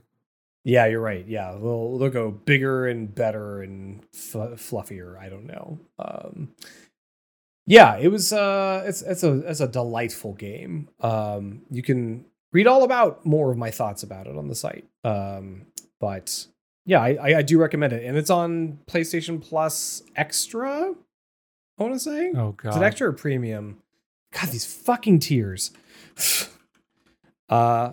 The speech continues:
Speaker 1: I'm, now I have to type this in. Stray PlayStation Plus. I'm gonna reiterate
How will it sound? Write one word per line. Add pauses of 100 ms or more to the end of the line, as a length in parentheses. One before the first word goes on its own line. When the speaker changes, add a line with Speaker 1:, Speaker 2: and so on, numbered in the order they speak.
(140)
Speaker 1:
I'm,
now
I
have
to
type
this
in.
Stray
PlayStation (1160)
Plus. (960)
I'm
gonna
reiterate